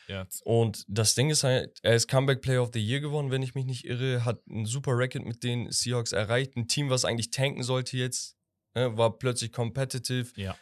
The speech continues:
Speaker 2: Die haben echt was drauf. Und das lag natürlich auch teilweise an der Defense, die immer eine Stärke bei den Seahawks war unter Pete Carroll. Die hatten aber vor zwei, drei Jahren wirklich ein Loch in
Speaker 1: Ja.
Speaker 2: der Defense, weil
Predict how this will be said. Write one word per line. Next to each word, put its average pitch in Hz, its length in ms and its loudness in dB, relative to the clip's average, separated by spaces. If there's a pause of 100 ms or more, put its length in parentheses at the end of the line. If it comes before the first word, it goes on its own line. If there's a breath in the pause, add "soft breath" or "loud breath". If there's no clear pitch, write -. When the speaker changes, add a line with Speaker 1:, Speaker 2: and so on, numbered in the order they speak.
(160)
Speaker 2:
Die 107 100 0
haben 110 380 2
echt 123 320 2
was 110 160 2
drauf. 120 340 4
Und 104 60 -4
das 110 160 2
lag 123 160 6
natürlich 123 500 0
auch 123 360 4
teilweise 120 400 4
an 113 60 4
der 110 100 2
Defense, 127 420 0
die 113 160 -2
immer 151 360 2
eine 127 120 -2
Stärke 123 340 2
bei 117 120 4
den 117 100 0
Seahawks 113 460 0
war 120 160 4
unter 113 340 0 (380 loud breath)
Pete 113 220 -2
Carroll. 135 340 4
Die 113 140 0
hatten 113 200 0
aber 110 240 4
vor 110 340 2 (280 soft breath)
zwei, 120 320 4
drei 117 180 2
Jahren 117 300 2
wirklich 110 320 -4
ein 104 100 -2
Loch 104 380 0 (440)
in 107 100 -2
Speaker 1:
Ja. 113 40 2
Speaker 2:
der 107 140 2
Defense, 87 500 -6
weil 101 220 4